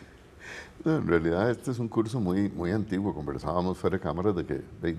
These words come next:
cuando entramos a la universidad, allá en los sesentas y setentas, ya este curso existía y ha variado mucho. Eh, a veces se da junto para los estudiantes de economía y para los de otras carreras, otras veces,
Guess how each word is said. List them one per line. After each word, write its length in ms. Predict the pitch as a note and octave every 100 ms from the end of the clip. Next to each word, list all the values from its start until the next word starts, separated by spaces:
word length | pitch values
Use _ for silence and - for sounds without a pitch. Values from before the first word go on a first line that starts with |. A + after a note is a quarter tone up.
| D#2+
cuando 200 | - E2
entramos 320 | D#2 - F#2 A2+
a 40 |
la 80 | A2
universidad, 800 | G#2+ F#2+ C#2 C2+ D2+ G2 F2+ C2+
allá 160 | C2
en 80 | E2
los 120 | D#2+ - - - - - - - - -
sesentas 560 | - - D2+ F2 G#2+ G2
y 60 | F2
setentas, 460 | D2 D#2+ E2 G2
ya 80 | D2+
este 220 | D2+ -
curso 320 | - E2 D#2
existía 560 | F#2+ - E2+ G2+ G2 A2
y 120 | A2+ G2+
ha 40 |
variado 380 | A#2 A#2+ C3 C3
mucho. 560 | A2 A2 A2 - B2+ B2+ - - - -
Eh, 120 | D#2 -
a 80 | F#2+
veces 400 | F2+ G#2+ C3 -
se 120 | F#2
da 180 | F2 F#2
junto 680 | G#2 G#2 G2+ G#2 G#2 E2 - - - - - - -
para 160 | D#2+ D#2+
los 120 | D2
estudiantes 520 | D2+ - E2 E2+ F#2
de 80 | F#2
economía 420 | F2 D#2 E2+ F2
y 60 | F2+
para 180 | E2+ D#2
los 140 | D2
de 40 |
otras 240 | D#2+ F#2+ F2+
carreras, 460 | F2 E2 G#2+ G#2
otras 320 | F#2 E2 F2 D#2+
veces, 480 | D#2+ E2 F#2 -